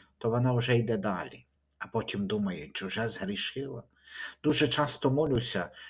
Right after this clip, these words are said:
щоб я була приготовлена на всі спокуси, щоб вспіла завчасно їх відхилити, але, мабуть, повинна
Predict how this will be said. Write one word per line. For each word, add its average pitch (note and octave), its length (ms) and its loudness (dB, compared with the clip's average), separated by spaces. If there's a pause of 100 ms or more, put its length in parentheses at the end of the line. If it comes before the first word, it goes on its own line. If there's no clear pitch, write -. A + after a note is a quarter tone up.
(100)
щоб A2 240 -2
я A#2+ 100 4
була C3 260 2
приготовлена B2 920 4
на A#2+ 120 2
всі A#2+ 240 0
спокуси, B2 760 -4 (400)
щоб A#2+ 200 0
вспіла D#3 500 4
завчасно B2+ 720 2
їх A#2+ 160 4
відхилити, B2+ 840 2 (380)
але, A#2+ 200 4
мабуть, A#2+ 440 4
повинна A2+ 600 2